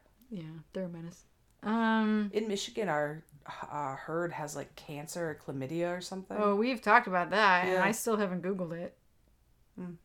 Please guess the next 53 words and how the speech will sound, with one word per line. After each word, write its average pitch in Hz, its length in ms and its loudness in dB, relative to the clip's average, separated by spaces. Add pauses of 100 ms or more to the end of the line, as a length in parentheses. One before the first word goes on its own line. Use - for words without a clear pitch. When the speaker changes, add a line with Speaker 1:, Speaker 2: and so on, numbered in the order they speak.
(140)
Speaker 1:
Some 262 240 4
other 277 180 8
people 190 400 2
have 190 320 -2
Googled 185 380 0
it, 180 220 -4 (600)
and 190 380 -2
to 196 120 -4
them, 277 320 -4 (100)
uh, 254 260 -8 (240)
Kate 262 240 -4
should 247 140 -10
apologize. - 580 -12 (420)
Speaker 2:
Oh, 202 140 6
really? 202 240 6 (160)
Speaker 1:
<laughs> - 580 -8
Speaker 2:
Is 202 60 -4
that 220 140 8
really 220 160 6
something 226 180 -2
that 226 100 0
came 247 140 2
up? 320 180 2 (300)
Speaker 1:
Yeah. 262 80 -2 (1600)
Speaker 2:
Fine. 381 240 10 (200)
I - 80 4
Speaker 1:
That's 247 100 4
fine. 214 80 8
Speaker 2:
apologize. 202 380 4 (180)
Speaker 1:
Okay. 220 240 2 (440)
Um, 220 560 4
so 220 500 6
realized 233 320 4
what 220 80 -2
the 214 60 0
car 202 380 6
must 185 180 0
have 175 120 -10
looked 208 180 -2
like 190 200 0
to 190 60 -10
the 180 80 -4
creature 180 320 -6
and 180 100 -4
started 175 200 -6
to 170 60 -10
laugh 175 260 -8
a - 40 -10
little. 190 240 -4
I 196 140 -4
think 254 240 -2
I 302 80 4
was, 226 340 -2